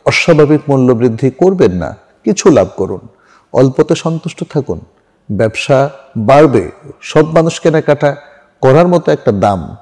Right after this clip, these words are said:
নির্ধারণ করুন। আগে রমাদানের শেষ দশকে, যেটা পৃথিবীর শ্রেষ্ঠ দশক, শ্রেষ্ঠ রাত্রি, শ্রেষ্ঠ সময়, সে সময়ে আল্লাহর কাছে নিজেদেরকে লোভী মানুষ হিসাবে পেশ করবেন না, বরং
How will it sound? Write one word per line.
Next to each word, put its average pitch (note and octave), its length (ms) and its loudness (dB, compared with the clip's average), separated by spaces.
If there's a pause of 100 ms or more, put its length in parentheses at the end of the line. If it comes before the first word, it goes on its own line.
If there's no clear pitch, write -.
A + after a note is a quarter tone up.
(100)
নির্ধারণ B2 560 -2
করুন। G2+ 380 -6 (380)
আগে A#2 500 4 (120)
রমাদানের B2 460 0
শেষ E3 480 0
দশকে, B2 640 0 (420)
যেটা B2+ 300 2
পৃথিবীর D3 400 -2
শ্রেষ্ঠ - 600 0
দশক, G#2 380 0 (560)
শ্রেষ্ঠ - 540 0
রাত্রি, A#2+ 440 2
শ্রেষ্ঠ - 440 -2
সময়, A2+ 340 -2 (420)
সে - 240 -2
সময়ে A#2+ 400 0 (420)
আল্লাহর C3+ 300 4
কাছে C#3+ 240 0
নিজেদেরকে A#2 640 0 (220)
লোভী C3 360 6
মানুষ C#3 320 2
হিসাবে A2+ 340 0
পেশ G2+ 200 -2
করবেন E3 340 4
না, E2+ 200 -6 (480)
বরং G#2+ 380 2